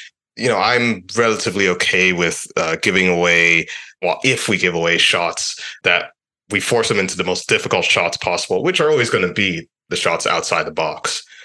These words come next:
Um, you know, the closer they are to goal, obviously, the more dangerous they are. So I always, you know, I always kinda look at that as kind of a measure of the danger of shots. And, I mean, I guess you can also use the old expected goals,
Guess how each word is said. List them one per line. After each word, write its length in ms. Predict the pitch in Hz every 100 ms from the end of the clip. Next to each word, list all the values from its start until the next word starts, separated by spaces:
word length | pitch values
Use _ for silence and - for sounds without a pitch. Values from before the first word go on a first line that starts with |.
| - 90
Um, 180 | 82
you 60 | 80
know, 100 | 78
the 80 | 82
closer 300 | 87 85 87
they 60 |
are 140 | 80 80
to 120 | 85
goal, 280 | 78 85 80
obviously, 360 | 80 85 - 85
the 80 | 78
more 320 | 78 78 78 _ _ _ _
dangerous 420 | 90 87 85 82 -
they 120 | 80
are. 340 | 80 80 - _ _ _
So 140 | - 139
I 40 |
always, 280 | 151 120 - 165
you 140 | 170
know, 120 | 131
I 100 | 127
always 160 | 147 147
kinda 180 | 139 113
look 180 | 110
at 120 | 95 -
that 240 | 101 98
as 180 | 87 -
kind 160 | 98 87
of 60 |
a 80 | 87
measure 520 | 87 85 - 80 78 - _ _ _ -
of 220 | 87 82
the 180 | 85 78 -
danger 380 | 90 85 - 80
of 80 |
shots. 360 | - 80 78 -
And, 180 | 80 -
I 60 |
mean, 120 | 82 80
I 40 |
guess 180 | 80 -
you 60 | 78
can 200 | 78 76 _ -
also 200 | - 82
use 240 | 80 78
the 100 | 82
old 220 | 80 78
expected 500 | - - - - - -
goals, 580 | 82 78 78 80 -